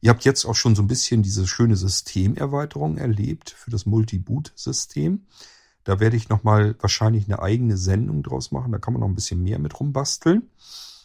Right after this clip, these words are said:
Das ist eigentlich eine ganz totale klasse Sache. Und die kommt, wie gesagt, auch in die Blinzeln-Systeme rein, weil wir jetzt ganz viele Basteleien machen können.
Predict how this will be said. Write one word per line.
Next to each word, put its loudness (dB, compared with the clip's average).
Das -2
ist -2
eigentlich 2
eine 2
ganz -2
totale 0
klasse -4
Sache. -4
Und 0
die 0
kommt, 0
wie -2
gesagt, -2
auch -4
in 2
die 0
Blinzeln-Systeme 0
rein, 0
weil 0
wir 2
jetzt -2
ganz 0
viele -4
Basteleien 0
machen -4
können. 0